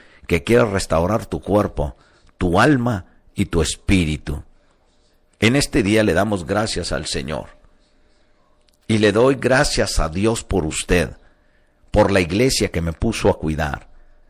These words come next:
por todos los radioescuchas y por todos los que estarán pendientes de lo que Dios dice.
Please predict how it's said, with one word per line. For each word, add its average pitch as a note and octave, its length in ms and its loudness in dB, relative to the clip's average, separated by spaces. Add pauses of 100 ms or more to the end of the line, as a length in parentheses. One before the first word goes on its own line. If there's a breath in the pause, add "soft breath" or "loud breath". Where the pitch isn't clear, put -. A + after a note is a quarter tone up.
(180)
por G2 220 0
todos C3+ 400 4
los F#2 160 0
radioescuchas E2+ 1080 0 (200 soft breath)
y A2 140 0
por E2+ 340 0
todos G#2+ 320 4
los F#2+ 220 -2
que - 80 -4
estarán E2 400 -2
pendientes E2+ 800 -2
de E2+ 120 0
lo E2+ 140 -2
que E2 140 -4
Dios D2 420 -4
dice. E2 500 -4